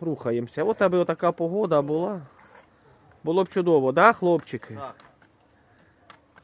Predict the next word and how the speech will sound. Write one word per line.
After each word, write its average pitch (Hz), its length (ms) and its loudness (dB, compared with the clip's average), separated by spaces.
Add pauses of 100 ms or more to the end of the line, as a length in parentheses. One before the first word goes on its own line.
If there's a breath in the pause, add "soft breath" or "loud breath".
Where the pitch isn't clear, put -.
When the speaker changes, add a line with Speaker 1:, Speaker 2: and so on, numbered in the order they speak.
(1900)
Speaker 1:
Чого? 151 340 6